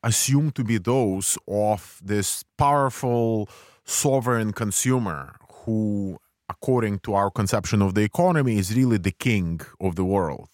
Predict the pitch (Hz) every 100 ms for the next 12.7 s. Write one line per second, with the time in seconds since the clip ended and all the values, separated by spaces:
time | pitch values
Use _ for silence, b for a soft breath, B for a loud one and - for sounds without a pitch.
0 | - - - 95 85 82 - 92 170 156
1 | - 120 107 - 113 110 104 101 - B
2 | B B 107 117 123 123 123 120 - 98
3 | 110 110 104 107 - 127 127 113 - 107
4 | 101 95 92 90 - - B B 95 107
5 | 110 107 107 104 104 - 98 95 92 92
6 | 92 101 95 120 127 117 117 113 107 -
7 | - 117 113 110 101 113 110 110 110 -
8 | B - 104 101 107 113 113 110 107 107
9 | 98 104 98 101 101 101 104 104 104 95
10 | 98 92 98 - 104 101 90 92 92 95
11 | 107 110 104 - 98 113 104 110 104 107
12 | 107 98 92 120 104 - -